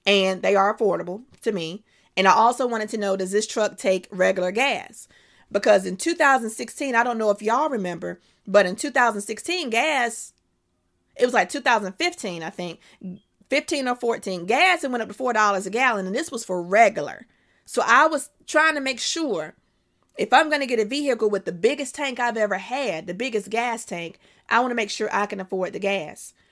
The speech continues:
So come to find out, it took regular gas. And so we go riding, and the truck is just big and comfy, y'all. The heat worked 'cause it was February, so I checked the heat. The heat worked. I have cloth seats.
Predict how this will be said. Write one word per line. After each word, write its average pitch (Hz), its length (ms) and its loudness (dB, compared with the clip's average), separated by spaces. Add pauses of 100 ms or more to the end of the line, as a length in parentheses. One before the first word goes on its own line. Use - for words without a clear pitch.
(240)
So 208 480 6 (180)
come 339 160 0
to 320 60 -4
find 254 220 2
out, 214 360 4
it 214 180 -4
took 208 260 0 (200)
regular 196 380 4
gas. 185 480 -6 (280)
And 202 180 0
so 196 380 4 (640)
we 196 100 0
go 269 240 4
riding, 220 480 2 (440)
and 190 160 2
the 190 60 -2
truck 269 560 -4
is 226 220 -8
just 196 480 -8
big 185 600 -6
and 165 220 -12
comfy, 202 800 -8
y'all. 160 520 -8 (420)
The 196 80 -2
heat 254 380 -4
worked 214 540 2
'cause 180 140 -4
it 190 80 -2
was 220 100 -10
February, 202 500 0
so - 120 -10
I 165 80 -6
checked 208 300 -4
the 240 80 -6
heat. 208 320 -10
The 185 60 -10
heat 226 320 -12
worked. 165 380 -6 (260)
I 202 100 -4
have 185 200 0
cloth 202 420 -2
seats. - 560 -12